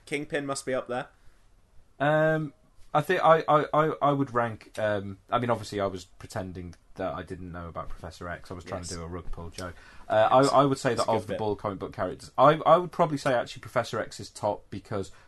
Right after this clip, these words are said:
Speaker 2: Professor X embraces the fact that he's bald, whereas Le-, for Lex Luthor it's a source of resentment. So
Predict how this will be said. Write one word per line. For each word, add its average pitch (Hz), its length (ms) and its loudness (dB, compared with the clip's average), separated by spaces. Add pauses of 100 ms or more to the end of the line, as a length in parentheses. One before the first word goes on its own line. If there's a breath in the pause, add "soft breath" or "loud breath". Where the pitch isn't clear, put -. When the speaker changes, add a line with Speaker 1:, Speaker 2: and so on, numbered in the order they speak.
Speaker 2:
Professor 110 400 0
X - 180 -2
embraces 104 680 -6
the 104 80 -12
fact - 300 -2
that 95 120 -8
he's 101 120 -12
bald, 98 400 -6
whereas 92 340 -6
Le-, 98 140 -6
for - 140 -10
Lex - 260 -8
Luthor 92 320 -8
it's - 140 -12
a 98 60 -10
source 92 320 -10
of 90 80 -12
resentment. 98 580 -10 (140)
So 82 420 -8